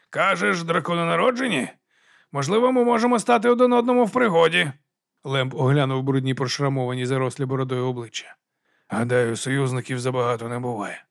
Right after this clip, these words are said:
"Саме так. Якщо людина загубилась у пустелі, треба брати ту воду, яку їй дають, так, Темпле?" "Може, краще й потерпіти спрагу", пробурмотіла Шай. "Я Лемб, а це Шай". Північанин підняв свій келих.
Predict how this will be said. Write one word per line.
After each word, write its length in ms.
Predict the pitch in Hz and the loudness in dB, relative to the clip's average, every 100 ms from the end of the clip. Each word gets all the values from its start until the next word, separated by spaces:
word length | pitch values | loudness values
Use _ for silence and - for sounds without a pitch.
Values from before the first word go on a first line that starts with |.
| _ _ _ _ _ - | _ _ _ _ _ -4
"Саме 280 | 196 208 190 | 0 0 2
так. 360 | 247 233 - _ - - | 0 -2 -10 _ -20 -8
Якщо 400 | 147 160 165 185 | 0 2 2 2
людина 280 | 202 196 196 | 2 2 0
загубилась 500 | 190 196 196 214 190 | 2 2 4 4 2
у 60 | 196 | 0
пустелі, 420 | 190 - 190 196 | -2 0 0 0
треба 260 | 185 190 | 0 0
брати 320 | 190 185 190 190 | 0 0 0 0
ту 220 | 185 220 | 2 4
воду, 260 | 214 202 | 4 4
яку 300 | 202 185 214 | 4 2 2
їй 160 | 214 208 | 0 0
дають, 400 | 196 233 254 - | 0 0 0 -2
так, 200 | 185 240 | -2 -2
Темпле?" 420 | 247 151 120 92 _ _ _ - | -2 -2 -4 -6 _ _ _ -4
"Може, 400 | 190 196 185 190 | 0 2 0 -2
краще 420 | 196 196 180 - | -2 0 0 -2
й 40 | 196 | -2
потерпіти 540 | 196 233 - 156 160 | 0 0 -2 -4 -6
спрагу", 460 | - 170 135 139 127 _ _ _ _ _ | -4 -4 -2 -4 -6 _ _ _ _ _
пробурмотіла 680 | 151 139 135 135 131 135 127 | 0 2 0 -2 -2 -2 -2
Шай. 340 | - 117 104 - _ _ _ _ _ _ - | -2 -6 -10 -20 _ _ _ _ _ _ -6
"Я 240 | 113 123 | -2 0
Лемб, 380 | 131 147 110 98 - | 0 -2 -4 -8 -10
а 140 | 123 | -8
це 180 | 120 160 | -4 -4
Шай". 400 | - 117 104 - _ _ _ _ _ | -4 -4 -6 -10 _ _ _ _ _
Північанин 600 | 160 147 139 165 139 131 | 0 2 2 2 0 0
підняв 340 | 135 135 127 120 | -2 -2 -4 -4
свій 200 | 143 127 | -6 -6
келих. 400 | 135 113 - | -8 -14 -20